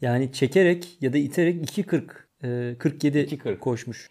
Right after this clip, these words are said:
Speaker 1: maratonu.
Speaker 2: Ki bunu
Speaker 1: İnanılmaz.
Speaker 2: bin dokuz yüz doksan iki senesinde yapmış. Elli elli dokuz
Speaker 1: El-
Speaker 2: yaş grubu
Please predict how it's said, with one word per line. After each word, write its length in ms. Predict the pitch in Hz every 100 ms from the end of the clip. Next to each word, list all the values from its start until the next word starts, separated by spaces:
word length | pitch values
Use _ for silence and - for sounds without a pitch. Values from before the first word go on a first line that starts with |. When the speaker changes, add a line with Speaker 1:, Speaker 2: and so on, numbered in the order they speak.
| -
Speaker 1:
maratonu. 400 | 131 120 - 120
Speaker 2:
Ki 60 | 135
bunu 80 | 131
Speaker 1:
İnanılmaz. 440 | 139 - - 170
Speaker 2:
bin 120 | 151
dokuz 300 | 151 151 175
yüz 180 | 170 160
doksan 380 | 151 151 - 160
iki 160 | 160 175
senesinde 500 | 165 147 147 160 165
yapmış. 500 | 151 - 175 190 -
Elli 260 | 143 143 160
elli 240 | 135 147
dokuz 360 | 151 - 170 160
Speaker 1:
El- 60 |
Speaker 2:
yaş 220 | 147 147 -
grubu 580 | 135 113 101 95 -